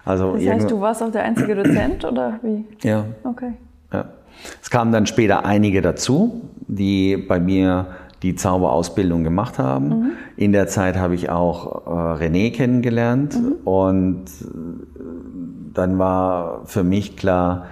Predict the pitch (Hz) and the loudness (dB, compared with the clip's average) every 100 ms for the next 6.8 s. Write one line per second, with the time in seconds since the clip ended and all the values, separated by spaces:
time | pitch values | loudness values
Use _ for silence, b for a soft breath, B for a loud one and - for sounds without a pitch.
0 | B - 82 - - - 101 - 101 - | B -6 -4 -4 -10 -4 -4 0 -2 0
1 | 92 104 90 87 82 110 90 76 - 80 | -2 0 0 0 0 -2 -2 -4 -4 -2
2 | 78 76 78 85 82 85 87 - 90 87 | -2 -2 -2 0 -2 -2 -4 -2 -2 -2
3 | 85 - 95 90 92 85 - 80 - 82 | -6 -2 -2 0 0 -2 -4 -6 -4 -4
4 | - 85 73 - - B B B B B | -2 -2 -2 -4 -10 B B B B B
5 | - 95 98 107 110 120 107 104 104 - | -4 0 2 0 0 2 4 4 2 0
6 | 101 98 98 57 90 95 - 78 | 0 2 2 2 2 2 -2 -8